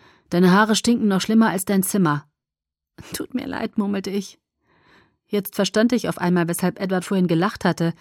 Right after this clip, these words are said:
als er das Gesicht in meinem Haar vergraben hatte. „Einer der vielen Nachteile, wenn man sich mit Vampiren abgibt“,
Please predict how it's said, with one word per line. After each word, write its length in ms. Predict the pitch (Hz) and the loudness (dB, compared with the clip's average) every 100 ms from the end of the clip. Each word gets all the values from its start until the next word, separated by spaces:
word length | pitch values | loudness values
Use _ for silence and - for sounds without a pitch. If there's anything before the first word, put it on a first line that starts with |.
| - - _ _ | -20 -20 _ _
als 140 | 185 | -2
er 60 | 175 | -2
das 160 | 170 | -2
Gesicht 340 | 175 156 208 - | -2 -2 -4 0
in 60 | |
meinem 240 | 170 165 160 | 2 2 2
Haar 140 | 180 | 0
vergraben 500 | - 156 151 156 156 | -2 -4 -2 0 0
hatte. 320 | 160 156 156 - _ _ _ _ _ _ _ _ _ _ _ _ | 0 -2 -6 -8 _ _ _ _ _ _ _ _ _ _ _ _
„Einer 280 | - 240 277 | 0 2 2
der 140 | 254 254 | 0 -2
vielen 360 | - 330 311 | -2 0 2
Nachteile, 680 | 180 165 - 156 123 117 156 _ _ _ _ _ _ | 2 0 -6 -8 -8 -10 -12 _ _ _ _ _ _
wenn 100 | 185 | 2
man 140 | 175 | 2
sich 160 | 160 156 | 0 -4
mit 120 | 156 | -4
Vampiren 460 | 156 151 185 156 151 | -2 -4 -6 -4 -4
abgibt“, 540 | 160 - 147 - - | -6 -8 -10 -10 -20